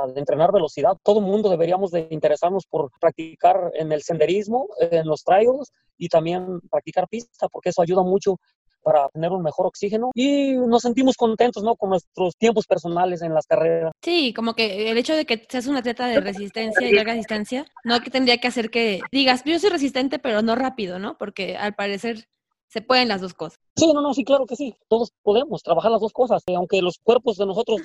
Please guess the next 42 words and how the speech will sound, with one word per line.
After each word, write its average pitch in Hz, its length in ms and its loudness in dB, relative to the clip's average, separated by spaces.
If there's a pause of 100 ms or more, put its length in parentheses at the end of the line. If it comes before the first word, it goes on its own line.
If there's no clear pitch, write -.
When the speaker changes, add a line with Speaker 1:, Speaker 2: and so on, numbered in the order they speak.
Speaker 1:
a 170 80 2
unos 214 140 0
se 208 80 4
les 175 140 -2
presta 214 340 0
más 214 160 -2
para 190 100 -2
ser 220 160 0
más 208 120 2
rápidos 240 420 -2
y, 175 360 -2
y 175 40 4
a 165 60 8
otros 202 260 0
para 190 220 2
ser - 160 0
más 220 100 0
resistentes, 233 640 -6
depende 208 300 0
de 208 80 4
tu - 180 -6
mente. 196 300 -2 (220)
Si 185 100 -8
tú - 180 -10
quieres 254 220 4
ser 214 120 2
rápido, 208 280 0
también 160 240 -4
puedes 175 240 -2
ser 165 100 0
rápido. 151 360 -4
Si 156 100 -14
tú 160 120 -12
quieres 196 200 0
ser 208 140 2 (340)
resistente, 175 460 -2
puedes 170 240 2
ser 160 100 -4
resistente. 170 420 -2
La 156 120 2
cosa 202 340 0
es 233 140 -4